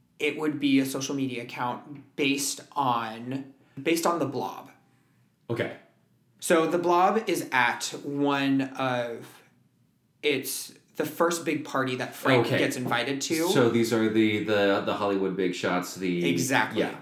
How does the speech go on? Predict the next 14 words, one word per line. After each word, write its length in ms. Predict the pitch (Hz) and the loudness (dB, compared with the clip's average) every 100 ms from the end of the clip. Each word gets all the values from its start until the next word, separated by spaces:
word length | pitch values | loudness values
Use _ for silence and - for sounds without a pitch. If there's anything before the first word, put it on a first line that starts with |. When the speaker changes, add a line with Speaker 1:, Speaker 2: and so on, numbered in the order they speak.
| - | -8
Speaker 2:
the 280 | 98 90 165 | -2 0 4
Speaker 1:
Because 260 | 175 175 170 | 4 4 2
the 80 | 170 | 4
Hollywood 380 | 202 220 233 | 4 4 2
big 160 | 180 151 | 0 0
shots 400 | 160 131 - - | 0 -2 -4 -8
show 400 | - - 170 180 | -4 0 2 2
up 360 | 175 135 135 - - | 0 -2 -4 -10 -6
in 260 | 143 135 | -4 -4
different 560 | 131 131 - 135 120 - | -2 -4 -4 -4 -6 -8
forms 800 | - - 135 135 180 226 233 - - _ - | -12 -4 -2 -2 -2 -4 -6 -12 -18 _ -10
throughout 500 | - 156 135 117 - | 0 4 4 2 -4
this 140 | 117 | -10
story. 480 | - 123 - - | -8 -8 -8 -12